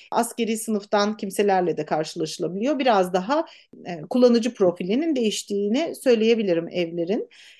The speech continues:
Ve genel özelliklerine gelince burada ilk çalışmadan elde ettiğim ve yüzyıllar arası karşılaştırmalı,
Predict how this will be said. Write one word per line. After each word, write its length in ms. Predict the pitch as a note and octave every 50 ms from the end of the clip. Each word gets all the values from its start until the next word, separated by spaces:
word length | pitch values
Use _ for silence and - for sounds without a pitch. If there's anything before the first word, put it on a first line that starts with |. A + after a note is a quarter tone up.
| _ A#3
Ve 100 | D4+ F4
genel 360 | E4+ F4 C#4+ C#4 D4+ F4+ F4+
özelliklerine 640 | E4 C#4+ C4+ C#4+ C#4 C#4 C#4+ - C#4 D4 D4 D4 D4+
gelince 520 | C4 C#4 C#4+ C#4 D#4 D4+ C4+ A3+ C#4 D4+ D4
burada 400 | D4+ D4 D4+ C4 C#4+ C#4+ D4 C#4+
ilk 280 | - C4+ C#4 - -
çalışmadan 800 | - D4 C4 C4+ C4 - - C4 B3+ B3 B3 B3+ B3+ B3+ B3+ A#3+ -
elde 340 | - A3 A#3+ A3+ G#3+ B3+ B3
ettiğim 400 | A3+ A#3 - - - A#3 A#3 A#3
ve 60 | A3
yüzyıllar 520 | A3 G#3+ A3 G#3 G3+ A3+ A#3+ B3+ C#4 C#4+ C4
arası 340 | B3 A3+ A3 G#3+ A3 - A3
karşılaştırmalı, 1080 | - A3 G#3 G#3 - - A#3 A3 G#3+ G#3+ - - A#3 A3+ A3+ A3+ A#3 A#3+ B3 A#3+ A#3+